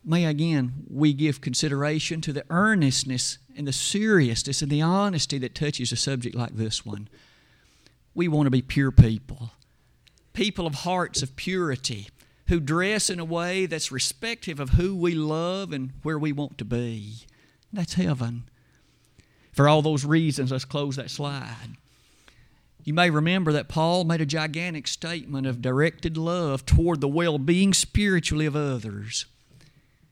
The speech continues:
It was in the context of eating meats offered to idols, and there he said,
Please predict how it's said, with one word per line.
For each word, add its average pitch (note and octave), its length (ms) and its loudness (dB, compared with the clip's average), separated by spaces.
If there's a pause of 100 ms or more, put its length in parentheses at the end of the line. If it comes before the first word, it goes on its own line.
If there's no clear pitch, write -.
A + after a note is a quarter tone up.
(420)
It D#3+ 140 0
was D3 120 6
in D#3+ 60 6
the C#3 80 4
context E3 720 2
of C3 100 -2
eating C#3+ 320 -2
meats D#3 300 -6
offered C#3+ 300 -4
to - 120 -6
idols, C#3+ 520 -4
and C#3 160 -2
there G3 240 2
he F3 160 0
said, G3 420 0